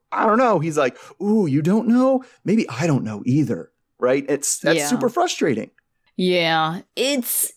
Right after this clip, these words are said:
Speaker 2: interesting, like, their whole thing, because if I were to identify, you know, who do I think of this season would not make it? And I mean, like,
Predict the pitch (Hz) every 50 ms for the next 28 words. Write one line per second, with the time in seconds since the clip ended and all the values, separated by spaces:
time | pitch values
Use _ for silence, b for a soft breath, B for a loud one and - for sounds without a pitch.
0 | _ _ 302 311 339 349 - - - 349 320 262 - - - - - 240 220 208
1 | 196 190 185 185 185 185 185 180 180 196 - - - 196 185 175 175 175 170 -
2 | 175 175 190 190 196 196 170 190 190 175 - - - 170 165 151 156 156 - 147
3 | 151 - - 180 165 165 160 156 156 156 - - 175 - 190 185 180 180 185 180
4 | - 202 180 170 160 170 165 165 165 156 - - 160 156 151 151 156 160 156 151
5 | 143 143 139 139 143 139 B B B B B B B B B B B - 294 302
6 | 285 277 269 254 247 226 226 226 - 233 214 208 196 202 196 180 170 190 185 185
7 | - 190 185 180 165 175 175 175 175 170 175 185 196 196 190 190 196 214 247 269
8 | 262 202 214 226 233 226 214 190 - - 165 156 147 - - 139 113 - - -
9 | 226 254 277 285 294 294 294 294 294 294 294 269 -